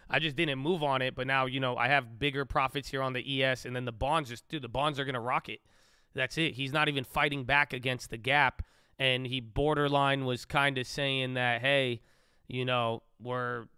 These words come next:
even the Fed, he said, "We might be able to change it," you know. He, he's really leaving it up until March, but that's, that's what it was. It was, he did not beat down the market in the way you would have expected him to.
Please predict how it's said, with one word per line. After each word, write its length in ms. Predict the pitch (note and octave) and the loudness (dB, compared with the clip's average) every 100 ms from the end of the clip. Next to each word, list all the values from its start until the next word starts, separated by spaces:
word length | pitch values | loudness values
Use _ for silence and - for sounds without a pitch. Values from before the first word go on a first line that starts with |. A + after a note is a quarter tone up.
| _ _ - _ | _ _ -20 _
even 260 | A#2+ C3 D3 | -8 -4 -4
the 80 | C#3+ | -4
Fed, 400 | - E3 F3 D3+ | 0 4 4 2
he 80 | C#3 | -2
said, 160 | C3+ | -6
"We 120 | C3+ | -6
might 300 | C3+ C#3+ D3 | -2 0 0
be 200 | - D#3 | -2 0
able 180 | D3+ D3+ | 0 -2
to 100 | D3 | -6
change 420 | - D#3+ F3 F3 | -2 -2 0 -2
it," 220 | D#3 D3 C3 | -4 -4 -4
you 160 | C#3+ | -2
know. 320 | C3+ C3 B2 - - _ | 0 0 0 -4 -20 _
He, 260 | - C#3 C3 | -6 -6 -4
he's 240 | C#3 C3+ B2+ | -6 -6 0
really 300 | F3 F3 D3+ | 2 4 4
leaving 320 | E3+ D#3+ D#3 | 2 2 2
it 100 | D3+ | 4
up 160 | D#3 | 4
until 320 | D3 C#3 D3 C#3 | 2 -2 -2 0
March, 480 | C#3+ D3 B2+ - | 2 2 2 -4
but 300 | B2 B2 A#2+ - _ _ _ | 0 2 0 -4 _ _ _
that's, 280 | C#3 C#3 - | 0 0 0
that's 240 | C3+ C3 D3 | -4 -2 -2
what 140 | C3 | -4
it 100 | A#2 | -2
was. 300 | C#3 C3+ A2+ | -2 -2 -4
It 60 | B2 | -6
was, 120 | B2+ | -6
he 160 | B2+ | -6
did 220 | B2+ C#3 C3+ | -4 -2 2
not 260 | D3+ C#3 | 2 2
beat 220 | D3+ D3+ | -4 -4
down 240 | C3+ C3+ C#3 | -2 0 0
the 60 | |
market 460 | C3 C3+ C#3 C#3 C3 | 0 0 0 -2 -2
in 120 | C3 | -2
the 80 | B2 | -2
way 180 | B2+ C3 | 0 -2
you 140 | B2+ | -2
would 100 | B2+ | -4
have 100 | A#2+ | -4
expected 540 | A#2+ - D3 C#3 C3+ A#2+ | -8 -6 -4 -2 -4 -6
him 100 | A#2+ | -6
to. 220 | A#2+ | -8